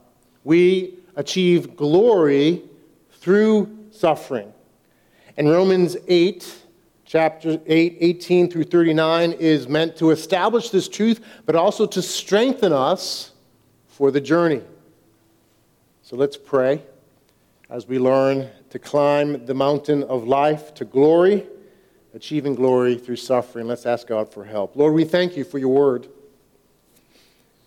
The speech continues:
And Lord, you don't leave us to ourselves. You don't merely tell us this principle and then leave us, but you equip us and you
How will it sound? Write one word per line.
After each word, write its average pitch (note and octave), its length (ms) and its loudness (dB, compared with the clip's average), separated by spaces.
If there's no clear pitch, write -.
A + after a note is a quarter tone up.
And B2+ 120 -8
Lord, C#3 220 2
you C3 80 -10
don't D3+ 200 -2
leave D3 220 0
us C#3+ 200 0
to C#3 180 0
ourselves. B2+ 840 -2
You C3 120 -10
don't C#3+ 240 -2
merely C#3+ 340 0
tell D#3+ 340 0
us C3 300 -2
this - 340 -12
principle C3+ 720 0
and B2 120 -4
then B2 300 -6
leave C#3 300 -2
us, - 440 -12
but - 280 -12
you C3 140 -2
equip E3+ 380 -2
us A#2 360 -6
and A#2 160 -12
you B2+ 280 -6